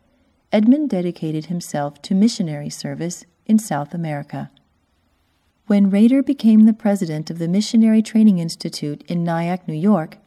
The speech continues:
Edmund decided to take a one-year break from his studies at Illinois and teach Spanish and take courses at Nyack.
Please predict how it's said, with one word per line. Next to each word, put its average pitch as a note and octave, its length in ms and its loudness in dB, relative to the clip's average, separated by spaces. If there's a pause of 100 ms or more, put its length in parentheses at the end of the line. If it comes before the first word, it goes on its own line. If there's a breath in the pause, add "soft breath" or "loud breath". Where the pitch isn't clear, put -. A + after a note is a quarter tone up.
(460)
Edmund G3 360 4
decided F3+ 480 -4
to G3 100 -6
take D#3 320 -8
a F3 40 -4
one-year F3+ 400 0
break F3 280 -4
from F#3+ 160 -4
his G3 140 -2
studies E3 340 -8
at D#3 160 -10
Illinois D#3 600 -2 (300)
and E3+ 180 -8
teach E3 260 -6
Spanish G#3+ 600 -2
and A#3 140 4
take A#3 220 0
courses D#3+ 560 -4
at - 160 -6
Nyack. D3+ 420 -2